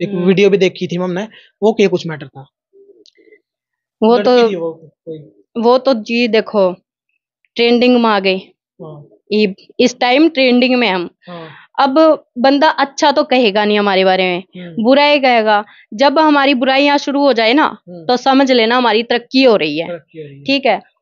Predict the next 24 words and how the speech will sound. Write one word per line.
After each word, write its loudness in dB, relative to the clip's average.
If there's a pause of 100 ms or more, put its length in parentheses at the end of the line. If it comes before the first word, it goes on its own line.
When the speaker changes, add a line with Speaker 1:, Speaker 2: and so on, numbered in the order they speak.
Speaker 2:
उनको 0
हमारी 2
अच्छाइयां 0
जो 0
है, 0
हमारी -2 (400)
फेस 0
जो 2
हमारे 0
छा-, -8
छा 0
रहे 0
हैं 0
और 2
भी -4
ज्यादा, 0 (220)
Speaker 1:
हम्म। -20
Speaker 2:
उससे -2
ना 0
जलन 2
हो -2
रही -4
है 0
उसको। -6